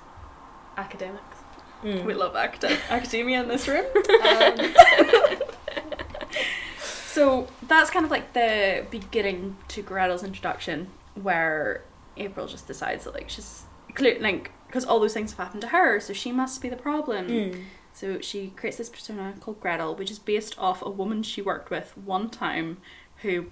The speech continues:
Speaker 3: was really cool.
Speaker 2: <laughs>
Speaker 3: Uh, <laughs> which, I mean,
Speaker 2: Fair.
Speaker 3: fair. Yeah.
Speaker 1: Good, good, yeah.
Speaker 3: So April sets up, like, a new dating profile for her, and then we start getting these, like, fascinating chapters that are just, like, tips from Gretel on, like, how to get a guy and how to keep a guy.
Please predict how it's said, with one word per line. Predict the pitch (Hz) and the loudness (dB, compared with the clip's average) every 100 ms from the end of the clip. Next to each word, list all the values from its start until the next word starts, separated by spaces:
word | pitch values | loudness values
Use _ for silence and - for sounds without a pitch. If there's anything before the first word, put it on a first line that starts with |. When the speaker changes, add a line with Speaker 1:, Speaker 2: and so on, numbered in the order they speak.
| - | -10
Speaker 3:
was | 175 160 - | -10 -10 -8
really | 160 165 | -6 -6
cool. | - 196 202 - | -4 -4 -6 -10
Speaker 2:
<laughs> | - - | -12 2
Speaker 3:
Uh, | 190 | 6
<laughs> | 320 311 - 277 262 302 - 349 - - - | 12 12 12 12 12 12 12 8 12 10 12
which, | 262 240 - - | 10 10 8 8
I | 226 | 8
mean, | 208 | 8
Speaker 2:
Fair. | 190 202 277 285 | 6 8 4 10
Speaker 3:
fair. | 320 | 12
Yeah. | 240 226 220 | 12 12 12
Speaker 1:
Good, | 349 - | 8 10
good, | 311 202 196 - - - | 6 6 0 -2 -12 -10
yeah. | 202 190 - - - | -8 -8 -12 -12 -10
Speaker 3:
So | - 220 196 196 - | 0 2 2 0 4
April | 233 240 269 254 - | 4 6 2 2 2
sets | 240 - | 0 0
up, | 220 - | 0 -4
like, | - | -6
a | 214 | -8
new | 220 214 | -6 -6
dating | 208 196 202 | -2 -2 -2
profile | - 196 190 | -6 -8 -6
for | 185 180 175 | -6 -4 -2
her, | 170 170 - - - - - - | -2 -4 -6 -18 -20 -20 -14 -6
and | 233 | 2
then | 277 | 6
we | 311 | 6
start | 349 320 | 6 2
getting | 294 269 240 | 2 -2 -2
these, | 226 | -4
like, | 220 196 190 - | -4 -4 -4 -12
fascinating | - - 233 247 - 269 247 233 | -18 -10 -2 -2 0 -2 -2 -4
chapters | 226 202 - 180 170 - | -2 -4 -2 -4 -4 -4
that | 190 | -4
are | 196 | -4
just, | 202 226 - | -4 -8 -6
like, | 202 202 - | -6 -6 -14
tips | - 254 - - - | -12 -8 -8 -8 -10
from | - 285 277 | -4 0 2
Gretel | 233 240 277 302 330 | 4 2 2 0 0
on, | 226 | -4
like, | 214 | -10
how | - 170 | -4 -2
to | 196 | -2
get | - 208 | -2 -4
a | |
guy | 208 202 | -2 -4
and | 190 | -4
how | 196 | -8
to | 190 | -12
keep | - 202 | -8 -8
a | - | -4
guy. | 156 107 - | -2 -2 -4